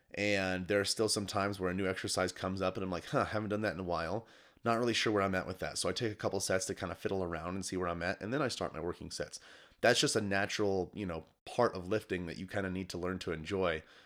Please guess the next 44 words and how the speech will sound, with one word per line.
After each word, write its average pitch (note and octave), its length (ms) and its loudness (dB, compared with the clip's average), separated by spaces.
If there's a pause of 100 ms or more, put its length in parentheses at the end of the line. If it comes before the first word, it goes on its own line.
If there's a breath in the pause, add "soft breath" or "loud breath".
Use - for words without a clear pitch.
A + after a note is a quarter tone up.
(160 loud breath)
uh, F#2 220 0
is F2+ 80 -2
just F#2+ 140 -6
figuring F#2+ 360 -2
out F2 160 -2
where F2 100 -2
your E2 140 -4
body D#2+ 280 -2
is D#2+ 120 -6
at. D#2 220 -4
So - 100 -4
you're F#2+ 80 2
never A2 200 0
gonna G2 140 0
know F#2+ 260 0
exactly F2 560 -2
on F#2 200 -2
the F2 60 -4
dot, E2 360 -2 (420 loud breath)
um, E2+ 580 -2
where G2+ 180 2
to F2+ 60 0
lift. E2 420 -6
Now, G2 200 0
if F#2+ 160 0
you, G#2 140 -4
if G#2+ 160 -2
you G2 140 -6
do A#2+ 220 0
track G#2 480 0
your F#2 180 2
workouts G#2 500 0
and F#2 120 -2
your E2+ 100 -2
weights F2 360 0
and F#2 120 -2
the F2 40 -6
things G2+ 240 -4
that D#2 80 -6
you F#2 100 -4
do F#2+ 240 -2
in F#2 60 -2
your E2+ 120 -4
workouts, F#2 480 0